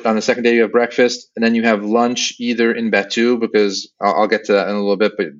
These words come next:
you, you go to Batuu for some missions. You can, you can go to Docking Bay seven for, for lunch, or you can come back and have lunch on, on the Star Cruiser. And then you have dinner the second night.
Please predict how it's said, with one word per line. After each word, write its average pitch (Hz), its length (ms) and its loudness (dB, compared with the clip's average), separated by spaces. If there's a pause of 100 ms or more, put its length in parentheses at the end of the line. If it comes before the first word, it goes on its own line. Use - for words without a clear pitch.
(200)
you, 92 200 -14
you 90 200 -10
go 101 160 2
to 101 80 2
Batuu 98 400 -2
for 95 180 -4
some 92 180 -6
missions. 98 380 -4
You 98 120 -10
can, 92 180 -10 (440)
you 107 80 -8
can 107 100 -4
go 104 100 4
to 98 80 2
Docking 98 380 0
Bay 95 100 2
seven 104 380 0
for, 95 480 -2 (220)
for 107 120 0
lunch, 113 320 0
or 110 200 2
you 113 140 0
can 107 180 -4
come 104 180 -2
back 98 280 0
and 98 100 -4
have 95 120 -2
lunch 95 280 -4
on, 90 260 -4 (360)
on 101 100 -6
the 92 60 -8
Star 90 220 0
Cruiser. 92 400 -4
And - 480 -8
then 104 80 0
you 101 100 0
have 95 120 0
dinner 104 280 2
the 101 80 -2
second 95 380 -2
night. 90 300 -8